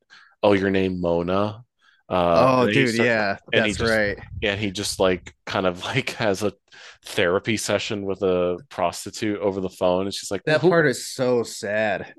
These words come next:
Speaker 2: Uh,
Speaker 1: Yeah, it, he's, it's rare to put, have a game put you in the shoes of some guy who's, like,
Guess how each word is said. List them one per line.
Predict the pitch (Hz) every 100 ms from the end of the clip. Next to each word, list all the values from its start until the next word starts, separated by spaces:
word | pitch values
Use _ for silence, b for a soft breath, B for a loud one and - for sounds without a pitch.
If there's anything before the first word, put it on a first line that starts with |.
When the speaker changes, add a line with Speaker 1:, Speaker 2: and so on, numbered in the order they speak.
| -
Speaker 2:
Uh, | 110
Speaker 1:
Yeah, | 104 147 107 87 87 - - -
it, | 127 - - _ B B B _
he's, | - 135 135 - - _ _ - _ _ 147
it's | 127
rare | 139 196
to | 240
put, | 180
have | 147
a | 117
game | 101 104 110 127 110 95 - -
put | - 120
you | 117 110
in | 101
the |
shoes | 87 - 107 101
of |
some | - 104 101
guy | 95 95
who's, | 98 104 95 95
like, | 92 87 -